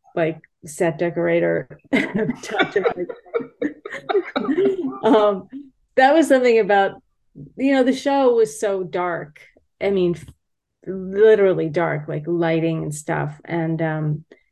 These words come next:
so they really warned away using too much black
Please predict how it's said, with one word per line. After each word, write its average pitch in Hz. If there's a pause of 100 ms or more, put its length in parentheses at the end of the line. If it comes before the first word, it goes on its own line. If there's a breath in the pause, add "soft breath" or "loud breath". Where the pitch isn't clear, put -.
(140)
so 175
they 185
really 180
warned 170
away 156 (100)
using 165
too 190
much 165
black 156